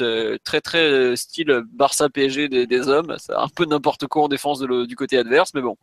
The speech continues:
Quatre zéro, elles sont qualifiées, elles avaient perdu un zéro à l'aller, c'était déjà un hold-up, euh, il y avait, enfin, elles auraient déjà dû gagner en Bavière globalement. Bon. Treize mille neuf cent soixante-quatre spectateurs au Parc des Princes, record d'affluence pour les féminines au parc.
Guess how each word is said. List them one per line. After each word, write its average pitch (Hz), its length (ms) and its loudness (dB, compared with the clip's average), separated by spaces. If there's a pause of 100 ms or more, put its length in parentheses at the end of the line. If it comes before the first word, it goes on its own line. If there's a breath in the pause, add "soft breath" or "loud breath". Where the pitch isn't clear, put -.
(1040 loud breath)
Quatre 185 160 0
zéro, 175 360 6
elles 190 80 2
sont 170 120 -4
qualifiées, 156 300 0
elles 156 80 -2
avaient 143 60 2
perdu 139 220 -2
un 139 60 -4
zéro 135 180 0
à 135 40 4
l'aller, 151 140 2
c'était 139 140 -10
déjà 143 160 -2
un 147 40 2
hold-up, 139 440 2
euh, 107 720 -8 (1000)
il 127 60 -4
y 123 60 4
avait, 123 240 0
enfin, 120 160 -2
elles 123 120 -4
auraient 131 120 2
déjà 131 120 -2
dû 143 120 -6
gagner 135 200 -4
en 127 60 -2
Bavière 123 300 -4
globalement. 113 420 -8
Bon. 117 160 -14 (460 loud breath)
Treize 175 180 0
mille 190 120 0
neuf 180 120 0
cent 190 100 -4
soixante-quatre 170 460 0
spectateurs 156 480 0
au 147 80 2
Parc 143 160 0
des 139 120 0
Princes, - 280 -2
record 147 320 0
d'affluence 143 600 -2
pour 135 80 -2
les 135 80 0
féminines 139 400 -6
au 123 100 -4
parc. - 380 0